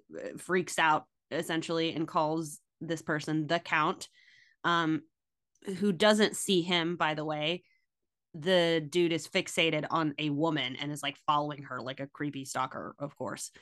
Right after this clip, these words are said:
So Mina takes him away and, like, lets him rest for a bit. And when he wakes up, he's fine again, seemingly, and doesn't remember what happened, really. So Mina is now like, "Uh-oh, like, I'm gonna have to read that fucking journal,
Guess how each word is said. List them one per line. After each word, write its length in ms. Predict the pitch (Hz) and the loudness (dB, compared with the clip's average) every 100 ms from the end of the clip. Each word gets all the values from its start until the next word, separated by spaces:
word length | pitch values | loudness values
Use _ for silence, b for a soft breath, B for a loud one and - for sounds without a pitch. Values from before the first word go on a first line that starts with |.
| B B B | B B B
So 640 | - 190 165 160 160 - _ _ _ 196 | -2 2 4 4 0 -2 _ _ _ 2
Mina 420 | 220 254 233 214 | 4 6 4 4
takes 300 | 214 208 - | 2 -2 2
him 80 | 214 | 2
away 360 | 190 180 175 147 | 4 4 2 0
and, 120 | 170 | -4
like, 180 | 165 165 | -4 0
lets 220 | 170 - | -2 0
him 180 | 175 175 | 0 2
rest 280 | 165 - | 0 -2
for 160 | - 160 | -4 -2
a 40 | |
bit. 280 | 147 156 156 | 0 0 0
And 120 | 160 160 | 0 -2
when 100 | 160 | -2
he 120 | 156 | -2
wakes 300 | 151 139 - | -2 -2 2
up, 200 | 233 - | 2 2
he's 220 | 170 175 | -6 -2
fine 240 | - 403 320 | 0 2 4
again, 320 | 208 180 180 | 4 4 2
seemingly, 600 | - 175 156 151 156 160 | -2 0 0 0 -2 -2
and 120 | 165 | 0
doesn't 320 | 170 165 170 - | 0 0 -2 0
remember 420 | 156 151 151 147 | 0 0 0 -2
what 480 | 143 143 139 143 - | -4 -6 -4 -4 -4
happened, 460 | - 190 175 143 | 2 2 2 -6
really. 400 | 143 117 - - B B B | -6 -8 -10 -12 B B B
So 160 | - 202 | -2 2
Mina 520 | 208 226 226 214 190 | 2 2 4 4 4
is 120 | 185 175 | 2 0
now 240 | 170 165 | 0 0
like, 240 | 160 156 - | 0 -2 -2
"Uh-oh, 480 | 156 - 143 143 151 | -2 -2 -4 -6 -6
like, 220 | 156 147 | -6 -2
I'm 200 | 147 156 | 0 0
gonna 140 | 151 147 | -2 -2
have 200 | 151 143 | -4 -6
to 100 | 135 | -4
read 280 | 151 139 | -4 -2
that 220 | 143 135 - | -4 -4 -6
fucking 380 | - 139 143 139 | -6 -6 -4 -4
journal, 480 | 147 139 135 143 | -2 -4 -6 -8